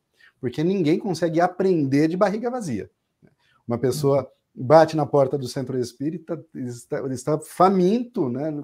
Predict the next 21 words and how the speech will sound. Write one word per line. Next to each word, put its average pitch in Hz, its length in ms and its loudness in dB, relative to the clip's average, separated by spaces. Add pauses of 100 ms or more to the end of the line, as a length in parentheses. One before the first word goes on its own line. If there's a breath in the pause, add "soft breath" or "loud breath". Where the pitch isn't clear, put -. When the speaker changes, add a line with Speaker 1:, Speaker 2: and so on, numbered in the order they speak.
Speaker 1:
Como 226 260 0
a - 20 -2
gente 202 200 -4
vai 170 180 0
doutrinar 160 760 0
e 233 60 -8
falar 285 220 -6
alguma, 180 260 -4 (320 loud breath)
é 147 80 -4
como 165 240 0
um - 20 2
espírito, 208 560 -2
né, 165 80 -2
que 165 100 -4
às 139 80 -2
vezes 151 160 -4
se 160 80 -8
manifesta 160 560 -4
num 156 80 -6
trabalho 139 360 -4
mediúnico, 135 600 -4